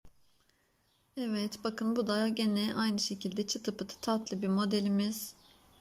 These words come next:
Bunun da yapılışını anlattım arkadaşlar. O videoyu da izleyip yararlanabilirsiniz. Bu da gene sıralı ve değişik bir model arkadaşlar.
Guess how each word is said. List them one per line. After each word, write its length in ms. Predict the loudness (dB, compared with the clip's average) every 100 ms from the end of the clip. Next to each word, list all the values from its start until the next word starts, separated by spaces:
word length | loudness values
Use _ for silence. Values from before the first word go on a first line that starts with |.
| -20 -20 _ _ _ _ _ _ _ -20 -20 -20 -18 -4
Bunun 200 | 4 6
da 60 | 6
yapılışını 580 | 6 2 -2 0 2 4
anlattım 540 | 6 6 4 0 0
arkadaşlar. 800 | 0 -2 -2 -4 -4 -4 -4 -4 -10 -20 -20 -20 -20 -20 -20 -20 _ _ -4
O 160 | 0 4
videoyu 380 | 4 4 2 4
da 60 |
izleyip 500 | 0 2 0 0 0
yararlanabilirsiniz. 1500 | 0 2 2 2 2 0 0 -2 -2 0 2 2 -2 -10 -14 -20 -20 _ -20 _ _ _ _ _ _ _ -20 _ _ _ _ -20 -20 _ _ _ -6
Bu 140 | 0
da 380 | 4 6 4 2 2
gene 300 | 4 6 4
sıralı 800 | 2 0 4 4 4 4 2 0 -6 -20 -20 -20 -20 -20 -16 -4
ve 160 | -2 2
değişik 500 | 4 4 2 -2 0
bir 60 |
model 460 | 2 2 2 4 4
arkadaşlar. 920 | 2 0 0 0 0 0 0 0 -6